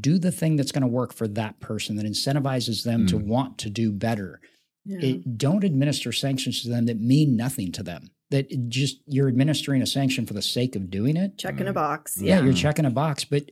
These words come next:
Speaker 1: uh, do something that's gonna make a difference. And if it's not, if that isn't the thing, then do something else. If your experience tells you you did it once and it failed,
Speaker 3: Yeah.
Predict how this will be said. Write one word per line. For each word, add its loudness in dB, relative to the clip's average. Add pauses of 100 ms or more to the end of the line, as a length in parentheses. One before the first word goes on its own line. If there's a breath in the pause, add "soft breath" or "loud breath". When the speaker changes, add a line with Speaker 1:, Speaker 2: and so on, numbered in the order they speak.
(140)
Speaker 1:
uh, -10 (100)
do 2
something 0
that's -2
gonna 0
make 4
a -2
difference. -4
And -6
if -6
it's -6
not, -4
if -8
that -2
isn't 2
the -4
thing, 0
then -2
do -2
something -4
else. -4
If -6
your 0
experience -2
tells -2
you 0
you 0
did 0
it 0
once -2
and -6
it -10
failed, -4
Speaker 3:
Yeah. -8